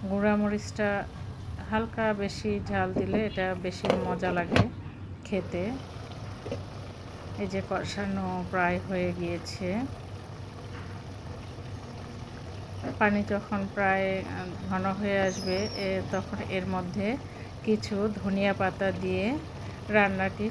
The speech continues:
শেষ করে ফেলব আর খাবারের জন্য পরিবেশন করব। রান্না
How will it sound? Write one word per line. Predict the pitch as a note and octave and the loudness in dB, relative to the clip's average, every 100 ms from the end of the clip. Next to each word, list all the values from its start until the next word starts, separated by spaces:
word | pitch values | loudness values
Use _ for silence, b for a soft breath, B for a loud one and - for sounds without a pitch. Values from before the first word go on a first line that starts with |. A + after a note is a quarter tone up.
| - | 0
শেষ | G#3+ G#3 - | -2 -2 -2
করে | F#3+ F#3 - | 0 0 2
ফেলব | F#3 E3 E3 F3 F3+ - - - | 0 0 -2 -2 -4 -6 -6 0
আর | F#3+ F3+ G#3+ - - - - - - - | 4 4 4 -2 -8 -8 -8 -8 -8 2
খাবারের | G#3 G3 F#3+ F#3+ F#3 | 4 6 4 2 0
জন্য | F#3 G#3 C4 | 0 0 0
পরিবেশন | A3+ F#3 E3 E3 F3+ F3 F3 | 0 -2 -2 -2 -4 -4 -4
করব। | E3 D#3+ E3+ E3+ F3 - - - - - - - - G3+ | -4 -2 -2 -4 -4 -6 -8 -8 -8 -8 -8 -8 -6 2
রান্না | G3 F#3+ F#3+ F#3+ | 4 4 4 2